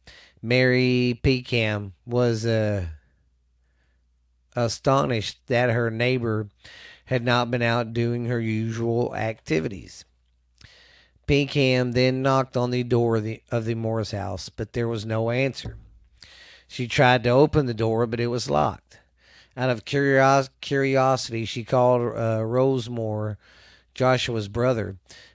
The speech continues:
They both called them out, but still no response.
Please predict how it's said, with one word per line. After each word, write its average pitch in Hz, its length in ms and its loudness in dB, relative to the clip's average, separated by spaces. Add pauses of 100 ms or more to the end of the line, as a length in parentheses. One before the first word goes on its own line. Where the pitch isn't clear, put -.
(100)
They 120 100 -2
both 131 340 2
called 131 280 2
them 123 180 -2
out, 120 320 0
but 104 260 -8
still 131 540 -2 (100)
no 113 220 -2
response. 131 880 -4